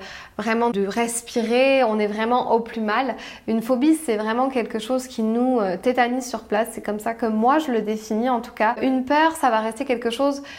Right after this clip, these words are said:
qui nous fait peur en général et qu'on va peut-être arriver à pouvoir dépasser si on se met en action et si on fait les cinq clés que je vais vous citer juste après.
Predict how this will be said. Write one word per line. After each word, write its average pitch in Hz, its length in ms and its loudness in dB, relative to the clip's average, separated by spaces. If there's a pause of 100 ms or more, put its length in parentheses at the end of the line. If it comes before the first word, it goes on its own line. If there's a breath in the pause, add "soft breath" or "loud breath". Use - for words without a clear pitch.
(260 loud breath)
qui - 140 -2
nous 262 120 4
fait 254 200 0
peur 262 340 4
en 240 60 0
général 226 500 0
et 240 80 -2
qu'on 220 140 -2
va 208 120 2
peut-être 226 420 -4
arriver 214 480 -2
à 214 120 -6
pouvoir 233 460 -2
dépasser 202 680 -2
si 294 420 0
on 214 120 -2
se 220 140 -6
met 240 160 0
en 220 180 0
action 262 460 -4
et 214 120 -2
si 277 480 -6
on 220 360 -2
fait 294 400 -4
les 254 240 0
cinq 226 320 -6
clés 277 140 -2
que 226 180 -4
je 208 100 -4
vais 208 180 -2
vous 233 140 -6
citer 247 440 -4
juste 285 280 -4
après. - 340 -2